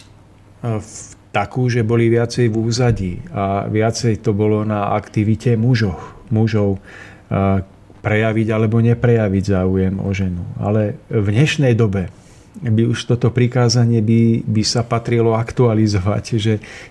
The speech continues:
nie, že „nebudeš bažiť po žene blížneho svojho“, ale „nebudeš bažiť po opačnom pohlaví“, pretože rovnako v dnešnej dobe, e, sa stáva a niekedy ešte viac,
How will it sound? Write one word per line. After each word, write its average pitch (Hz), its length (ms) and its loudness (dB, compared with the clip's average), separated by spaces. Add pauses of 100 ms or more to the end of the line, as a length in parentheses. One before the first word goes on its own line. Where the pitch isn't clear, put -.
nie, 127 160 4
že 123 140 2
„nebudeš 113 420 2
bažiť 110 400 -2
po 131 160 2
žene 117 320 4
blížneho 104 560 0
svojho“, 104 560 -2 (640)
ale 110 480 0
„nebudeš 123 840 0
bažiť 120 800 -2 (1120)
po 110 360 2
opačnom 120 640 -2
pohlaví“, 123 600 2
pretože 104 800 0
rovnako 117 560 0
v 107 100 -4
dnešnej 107 300 0
dobe, 104 320 2
e, 117 100 2 (460)
sa 117 240 0
stáva 110 600 0
a 110 80 0
niekedy 110 460 0
ešte 107 300 0
viac, 101 440 0